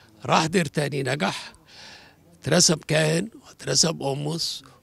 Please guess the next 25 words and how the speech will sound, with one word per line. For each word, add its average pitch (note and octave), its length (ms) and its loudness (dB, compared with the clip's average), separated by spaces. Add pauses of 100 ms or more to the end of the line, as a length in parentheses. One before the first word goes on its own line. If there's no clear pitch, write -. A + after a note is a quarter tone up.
(120)
وبقى A#2+ 320 0
سكرتير D3 460 2
قداسة C#3 480 0
البابا C#3+ 500 -2 (240)
لما A2 180 -8
بقى B2 280 -4
أسقف - 340 -6
برضه، D3+ 380 -6 (840)
وكان D#3+ 540 2
في C#3+ 220 -2
كل A3 380 2
خطوات D#3 600 0
اللي C3 160 -4
بيعملها E3 640 -2 (200)
كان E3+ 200 -2
رجلاً C3+ 420 -4
ناجحاً B2+ 500 -8 (300)
الحقيقة، B2+ 560 -4
محبوب C#3 460 -4
أوي C3+ 240 -2
أوي A#2+ 200 -2
أوي. G#2+ 180 -10 (920)
ولما F3 440 2
اترسم D3 480 -2
هنا B2+ 460 -4